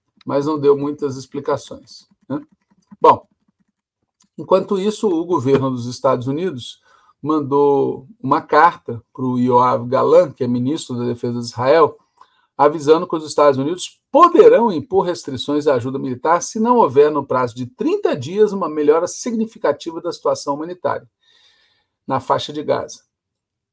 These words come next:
E esses trinta dias a contar de domingo, treze de outubro. É, por que essa carta? É, insólita, inclusive, né?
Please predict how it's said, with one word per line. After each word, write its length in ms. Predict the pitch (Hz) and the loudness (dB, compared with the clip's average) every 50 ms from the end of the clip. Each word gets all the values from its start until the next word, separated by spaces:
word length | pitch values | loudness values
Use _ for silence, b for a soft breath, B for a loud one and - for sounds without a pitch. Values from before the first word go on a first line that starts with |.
| _ _ _ _ | _ _ _ _
E 100 | - 147 | -12 -12
esses 360 | 147 147 - - - 117 - | -10 -10 -10 -12 -12 -12 -12
trinta 360 | - - 120 120 120 160 160 | -8 -6 -6 -2 0 0 0
dias 260 | 143 147 180 190 185 185 | 0 0 -4 -2 0 0
a 60 | 175 | -2
contar 460 | - 156 139 127 127 147 147 151 156 | 0 0 -2 0 0 0 0 0 -2
de 120 | 143 143 | -4 -8
domingo, 480 | 143 139 151 147 139 139 143 151 151 156 | -10 -10 -8 -8 -6 -6 -6 -6 -6 -8
treze 420 | 151 - 143 131 139 143 139 139 | -8 -4 -2 -2 -2 -2 -4 -6
de 80 | 139 147 | -6 -8
outubro. 480 | 151 147 151 - 131 117 113 - - - _ _ _ _ _ _ _ _ _ _ _ _ _ _ _ _ | -8 -8 -8 -8 -10 -10 -10 -12 -18 -20 _ _ _ _ _ _ _ _ _ _ _ _ _ _ _ _
É, 100 | - - | -8 -8
por 240 | - 240 226 220 226 | -2 2 2 2 2
que 120 | - - 220 | 6 6 6
essa 280 | 208 180 - - 175 | 6 6 2 0 -2
carta? 560 | - - 147 127 117 - - _ - 123 110 - _ _ _ _ _ _ _ _ _ _ _ _ _ _ _ | 0 0 0 0 0 -4 -6 _ -18 -18 -18 -20 _ _ _ _ _ _ _ _ _ _ _ _ _ _ _
É, 140 | - 135 139 | -10 -10 -6
insólita, 640 | 143 143 147 143 - - 170 175 165 143 131 117 135 | -6 -6 -6 -4 4 6 8 8 8 6 2 -2 -4
inclusive, 560 | 131 123 123 135 127 123 127 139 135 117 120 123 | -6 -6 -6 -6 -6 -4 -4 -4 -4 -2 -4 -4
né? 180 | 131 151 151 | -4 -6 -8